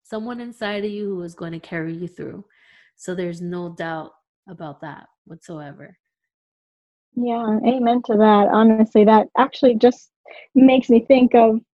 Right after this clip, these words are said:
Speaker 2: you know, when I was talking earlier a little bit about, you know, just the fact that sometimes there's, like, negativity and people will think, like, "You're going into the medical field, it's gonna be tough." Like, even things like this, like you're mentioning, you know, dealing with deaths and all of that. But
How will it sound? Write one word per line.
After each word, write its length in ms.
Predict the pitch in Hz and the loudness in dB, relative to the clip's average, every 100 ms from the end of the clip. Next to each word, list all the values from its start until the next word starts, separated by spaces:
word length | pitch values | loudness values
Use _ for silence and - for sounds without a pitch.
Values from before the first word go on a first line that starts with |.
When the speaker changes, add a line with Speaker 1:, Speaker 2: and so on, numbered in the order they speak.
| - | -4
Speaker 2:
you 120 | 254 | 0
know, 80 | 247 | 2
when 120 | 233 | 0
I 60 | 226 | -2
was 120 | 233 | -4
talking 340 | - 240 233 214 | -6 -6 -4 -2
earlier 360 | 233 233 214 | 0 2 4
a 60 | 214 | 6
little 180 | 220 220 | 4 2
bit 120 | 214 | 0
about, 340 | 214 208 202 - _ _ _ _ _ _ _ _ - | 0 -2 -4 -10 _ _ _ _ _ _ _ _ -6
you 80 | 339 | 0
know, 140 | 285 | 2
just 320 | 269 269 - | 4 2 0
the 100 | 277 | -2
fact 240 | 277 262 - | 0 0 0
that 180 | 247 233 - - | 0 0 -4 -4
sometimes 420 | 269 269 262 254 | -2 0 -2 0
there's, 200 | 240 240 | 0 0
like, 140 | 233 240 | -4 -2
negativity 800 | 240 226 240 226 220 214 208 190 | -2 -2 -2 -2 0 0 0 -4
and 240 | 190 - | -6 -4
people 300 | 247 233 220 | -2 2 2
will 100 | 220 | 2
think, 220 | 220 208 | -2 -6
like, 140 | 220 233 | -4 -2
"You're 140 | 311 320 | -2 0
going 240 | 320 311 | 2 2
into 160 | 302 302 | 0 2
the 40 | |
medical 420 | 277 277 277 277 269 | 2 2 0 -4 -2
field, 360 | 269 269 262 | 2 2 2
it's 140 | 254 - | -2 -2
gonna 200 | 254 254 | 0 0
be 120 | 262 | -4
tough." 540 | - 254 247 247 240 - | -2 2 4 4 0 -4
Like, 200 | 196 190 _ _ _ - | -2 -2 _ _ _ -4
even 340 | 214 240 240 226 | 2 4 4 4
things 240 | 247 240 | 2 4
like 180 | 226 226 | 2 2
this, 160 | 240 233 | 0 0
like 140 | 220 | 0
you're 100 | 214 | 4
mentioning, 580 | 233 240 - 226 226 220 | 4 4 2 2 4 2
you 60 | 190 | 0
know, 120 | 202 | -2
dealing 320 | 220 202 190 | 0 0 0
with 140 | 226 233 240 | -4 -4 4
deaths 400 | 240 233 - 233 | 6 4 2 -2
and 300 | 214 220 - | 0 0 0
all 280 | 262 285 269 | 4 6 6
of 80 | 247 | 4
that. 260 | 254 247 | 2 0
But 140 | 220 | -2